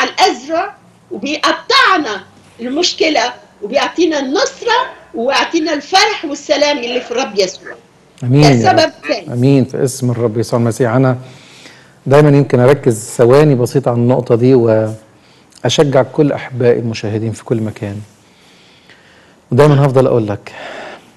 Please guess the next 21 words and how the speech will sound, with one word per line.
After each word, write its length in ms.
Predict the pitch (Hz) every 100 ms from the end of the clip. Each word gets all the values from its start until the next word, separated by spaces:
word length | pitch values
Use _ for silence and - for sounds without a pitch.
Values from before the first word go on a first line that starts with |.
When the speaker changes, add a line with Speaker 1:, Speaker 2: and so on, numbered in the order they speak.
| _ _ _
Speaker 2:
اللحظة 400 | 120 120 123 113
اللي 140 | 107 110
عينك 400 | 117 123 110 113
هتنزل 320 | 127 120 113
فيها 200 | - 123
من 120 | 117
على 160 | 110 110
ربنا 400 | 107 104 120 147 - - _ _ _ _ _ _ _ _ _ _ -
أنت 160 | 147
مش 200 | 147 123
هتكون 520 | 123 - 139 131 123 123 - _ -
حاسس 380 | - 135 120 117
بالأمان، 440 | 117 120 113 101 90 92 _ - _ _ _ _ _ _ -
مش 120 | -
هتكون 280 | 110 - 120
حاسس 360 | - 131 131 117
بالسلام، 600 | 120 - 110 113 98 92 - - - _ _ _ - _ _ -
وممكن 340 | 127 160 143
تتعرض 420 | 117 127 135 127 117
لمخاوف 420 | 113 - 139 143
كتير 280 | - -